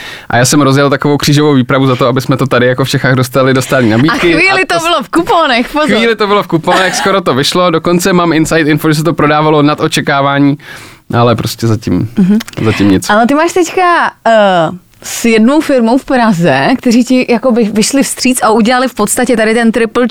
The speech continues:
Speaker 2: cheese, ale ne mekáčovský, ale dirty dogovský.
Speaker 1: Mhm.
Speaker 2: Ale tohle, promiň, už přece ale není ten správný poměr. To maso tam je mnohem tlustší než mekáči.
Speaker 1: Tam
Speaker 2: Tam
Speaker 1: je
Speaker 2: už
Speaker 1: asi
Speaker 2: nemůžeš mít tři.
Speaker 1: Tam je asi šest set padesát gramů masa, no.
Speaker 2: <laughs> To je strašně hodně,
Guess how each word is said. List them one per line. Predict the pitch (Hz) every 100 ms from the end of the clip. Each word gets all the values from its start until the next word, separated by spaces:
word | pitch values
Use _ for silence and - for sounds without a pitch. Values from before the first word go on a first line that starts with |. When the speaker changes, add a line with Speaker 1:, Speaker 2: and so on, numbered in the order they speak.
| -
Speaker 2:
cheese, | 254 - -
ale | 226 214 208 - - - 214
ne | 208 214
mekáčovský, | 202 233 247 240 - 233
ale | 190
dirty | 180 196 196 208
dogovský. | 185 180 175 - 170 160 240
Speaker 1:
Mhm. | 127 120 151 -
Speaker 2:
Ale | - 247
tohle, | 240 339 294
promiň, | 202 190 170 151 139 254 -
už | -
přece | 294 247
ale | 240 247
není | 254 311
ten | 359
správný | - 254 233 220
poměr. | 196 185 156 -
To |
maso | 247 240 247
tam | 226 208
je | 196
mnohem | 196 214
tlustší | 185 247 - 427
než | 370 208
mekáči. | 175 175 165 -
Speaker 1:
Tam | -
Speaker 2:
Tam | 143
Speaker 1:
je | -
Speaker 2:
už |
Speaker 1:
asi | 302
Speaker 2:
nemůžeš | 320 403 403 349
mít | 302 185
tři. | - - 220 170 -
Speaker 1:
Tam | 143 139
je |
asi | 123 -
šest | 143 156
set | - 147
padesát | 143 139 147
gramů | 143 143 143
masa, | 139 - 110
no. | 90
Speaker 2:
<laughs> |
To | -
je | -
strašně | - 311 - 254 240
hodně, | 233 262